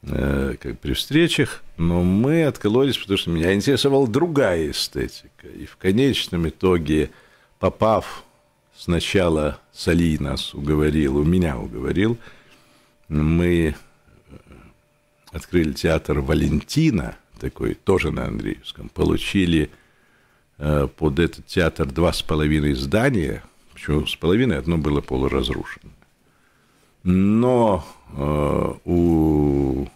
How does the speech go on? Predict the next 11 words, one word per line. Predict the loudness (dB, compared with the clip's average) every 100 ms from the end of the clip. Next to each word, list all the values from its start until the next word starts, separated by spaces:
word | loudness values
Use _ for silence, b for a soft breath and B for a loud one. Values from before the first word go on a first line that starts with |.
| _
дамы, | -6 0 2 2 0 -2
она | -2 -2 0
была | 2 2 2
не | 2 2 4 2 0
из | -4 -8
Киева, | -8 -4 -2 0 -2
реж-, | -2 -2 -6 -6
ну, | -4 -4
Солий | -2 0 2 0
п-, | -6 -18
просто | -6 -4 -4 -6 -8